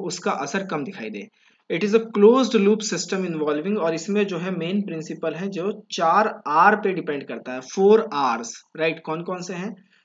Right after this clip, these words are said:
reduce, रीयूज, रिसाइकल, remove। ये remove के जगह कहीं कहीं पे आपको रिन्यूएबल भी मिलेगा, right, कहीं कहीं पे आपको remanufacturing भी मिलेगा। ये depend करता है जो जो industries कौन सा फॉलो कर रही है, लेकिन चार आर का तो वो यूज करते हैं।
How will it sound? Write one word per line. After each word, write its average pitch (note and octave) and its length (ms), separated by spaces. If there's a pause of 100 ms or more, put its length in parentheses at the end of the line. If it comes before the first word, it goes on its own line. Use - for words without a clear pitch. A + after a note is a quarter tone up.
(140)
reduce, E3+ 600
रीयूज, G3 800
रिसाइकल, E3+ 880
remove। C#3+ 460 (140)
ये F3 180
remove F3 360
के G3+ 140
जगह F#3 240
कहीं F#3 280
कहीं F#3 240
पे G3 60
आपको E3+ 300
रिन्यूएबल D3+ 380
भी E3+ 120
मिलेगा, E3+ 400 (520)
right, D#3 240
कहीं D#3 200
कहीं E3 200
पे F3 60
आपको D#3+ 300
remanufacturing D#3+ 840
भी E3 60
मिलेगा। D#3+ 340
ये A#3 120
depend F3 380
करता D#3+ 320
है E3 140 (100)
जो D3 140
जो D3+ 140
industries C#3+ 460
कौन C#3 200
सा D3+ 160
फॉलो C#3+ 260
कर C#3 160
रही C#3+ 100
है, F#3 60
लेकिन G3 280
चार F#3 340
आर E3 160
का E3+ 140
तो F3+ 120
वो F3+ 80
यूज D3 260
करते A#2 300
हैं। G#2+ 160